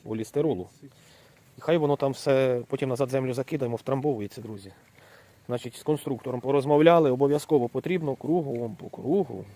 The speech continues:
утеплити наші палі. Отак. Ну і з арматурою. Проблема в нас з арматурою. Зараз підраховуємо, не знаю, як,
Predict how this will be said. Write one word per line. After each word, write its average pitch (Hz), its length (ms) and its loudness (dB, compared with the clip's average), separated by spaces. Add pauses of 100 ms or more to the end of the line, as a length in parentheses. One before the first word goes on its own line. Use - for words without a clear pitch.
(500)
утеплити 113 520 -4
наші 117 320 -6
палі. 107 420 -2 (1300)
Отак. - 500 -6 (1120)
Ну 233 140 -4
і 202 60 -2
з 147 60 0
арматурою. 151 540 4 (260)
Проблема 165 380 4
в 135 40 2
нас 135 160 4
з 127 40 -10
арматурою. 135 480 0
Зараз 143 240 2
підраховуємо, 131 720 0
не 135 100 0
знаю, 147 440 8
як, 147 280 4